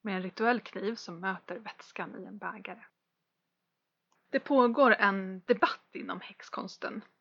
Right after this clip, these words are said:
om att det är för stort fokus på heteronormativa relationer och att H B T Q-människor hamnar utanför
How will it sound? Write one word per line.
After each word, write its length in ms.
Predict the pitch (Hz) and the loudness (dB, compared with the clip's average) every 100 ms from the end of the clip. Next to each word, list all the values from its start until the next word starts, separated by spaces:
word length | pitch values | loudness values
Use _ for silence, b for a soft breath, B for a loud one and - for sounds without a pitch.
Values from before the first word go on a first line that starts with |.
| _ _ | _ _
om 240 | 214 208 | 2 4
att 160 | 190 - | 2 -4
det 160 | 196 | -10
är 60 | 196 | -8
för 120 | - | -8
stort 300 | 214 - 240 _ _ | -8 -6 -6 _ _
fokus 540 | 285 254 - - - | -6 -6 -8 -8 -10
på 300 | - 175 175 - B B B | -10 -6 -6 -8 B B B
heteronormativa 1080 | _ 233 180 - 208 196 190 180 - 240 190 | _ 0 0 -2 -2 0 0 -4 -4 0 0
relationer 640 | 190 196 214 277 185 180 - _ - | 0 -2 -2 -2 -2 -6 -8 _ -2
och 80 | 196 | -2
att 160 | 190 | -2
H 160 | - 208 | -6 -4
B 100 | 196 | -4
T 100 | - | -6
Q-människor 840 | - 233 202 196 208 247 226 - - | -6 -2 -2 -4 -2 -2 -2 -4 -4
hamnar 260 | 202 202 | -2 0
utanför 600 | 208 214 214 214 - 208 | 0 0 0 2 4 4